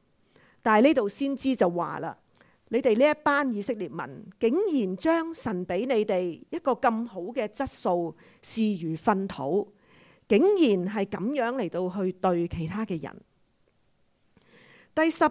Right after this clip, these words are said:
至到第十四節呢，用咗幾長嘅篇幅嚟到去細數以色列民各樣嘅罪。第十節嗰度話，佢哋怨恨嗰啲喺，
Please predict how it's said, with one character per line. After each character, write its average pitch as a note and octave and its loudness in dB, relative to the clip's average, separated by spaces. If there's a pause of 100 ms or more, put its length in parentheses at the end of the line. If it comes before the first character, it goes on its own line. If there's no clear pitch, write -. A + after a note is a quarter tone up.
(100)
至 E4 4
到 D#4+ 6
第 A#3+ 4
十 B3+ -2
四 - 0
節 B3+ -2
呢， G#3 2 (140)
用 C4+ 2
咗 D4 4
幾 B3 0
長 F3+ -4
嘅 A#3 0
篇 E4 -4
幅 D#4 -2 (520)
嚟 G3+ -2
到 B3 2
去 A3+ 2 (100)
細 A#3 2
數 G3+ -4 (580)
以 A3 -4
色 D4+ -4
列 B3 -2
民 D#3+ -8
各 A3 2
樣 F3+ -2
嘅 F3 -4
罪。 B2+ -10 (1040)
第 A#3+ 2
十 C4 -2
節 - -4
嗰 C#4 2
度 C4 4
話， G3+ 2
佢 G#3+ -4
哋 B3 4
怨 C4 0
恨 G#3 -2
嗰 G3 -2
啲 D#4 0
喺， B3+ -2